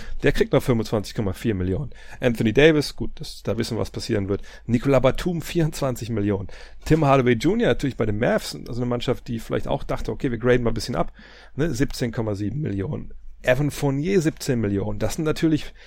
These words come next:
und dann kommst du noch zu James Johnson, Kelly Olynyk, vierzehn Millionen, zwölf Millionen, Tony Snell, elf Komma fünf Millionen.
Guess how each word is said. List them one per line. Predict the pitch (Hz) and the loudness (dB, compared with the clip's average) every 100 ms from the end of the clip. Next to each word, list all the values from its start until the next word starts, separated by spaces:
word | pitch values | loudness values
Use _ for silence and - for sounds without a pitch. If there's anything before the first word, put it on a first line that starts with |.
| - | -14
und | - | -4
dann | 110 | 4
kommst | 135 123 | 4 4
du | |
noch | 123 | 2
zu | 120 | 2
James | 113 110 | 0 2
Johnson, | - 143 127 120 | 4 2 2 -2
Kelly | 120 120 | 2 4
Olynyk, | 147 147 123 110 | 4 4 4 2
vierzehn | - 143 120 | 0 0 0
Millionen, | 113 110 | -2 0
zwölf | 165 160 | 2 2
Millionen, | 123 110 107 101 120 | 0 0 0 0 -4
Tony | - 135 | -2 -2
Snell, | 110 131 143 143 | -2 -2 0 0
elf | 127 123 | 0 -2
Komma | 120 | -2
fünf | 120 | -2
Millionen. | 110 113 | 0 -2